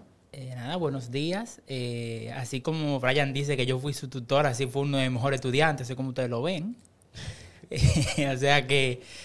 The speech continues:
realmente hay un aprecio mutuo. Eh, yo considero a Brian una persona sumamente inteligente y me encantan los temas que se exploran aquí, porque son temas de un área que me gusta mucho, que se trata de salud mental,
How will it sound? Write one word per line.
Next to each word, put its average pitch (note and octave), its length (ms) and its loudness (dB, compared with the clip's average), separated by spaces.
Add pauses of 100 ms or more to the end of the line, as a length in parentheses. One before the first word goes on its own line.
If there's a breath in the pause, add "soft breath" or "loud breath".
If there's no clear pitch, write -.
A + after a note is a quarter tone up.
(100)
realmente G3+ 480 6
hay F#3+ 100 8
un F#3+ 80 4
aprecio F#3 360 4
mutuo. F3+ 520 0 (560)
Eh, B2+ 520 -4
yo C3+ 100 -2
considero F3+ 300 4
a - 20 4
Brian E3+ 240 4
una D3+ 160 0
persona D#3 320 -2
sumamente D#3 480 -2
inteligente C3+ 680 0
y B2 320 -6
me B2+ 100 -2
encantan C#3+ 560 0
los C3+ 160 -6
temas D3 340 -2
que - 140 -10
se D3 140 -10
exploran C#3 420 0
aquí, D#3 280 -8 (680 soft breath)
porque C3+ 220 -2
son C#3 220 -2
temas D#3 560 0 (1120)
de D3+ 160 6
un E3 100 6
área A#3 160 8
que A3+ 80 6
me F#3+ 120 6
gusta F#3+ 260 4
mucho, G3+ 340 4
que F#3+ 100 -4
se D#3 60 -4
trata D#3 180 4
de D#3+ 80 2
salud C#3+ 220 -2
mental, D#3+ 500 -2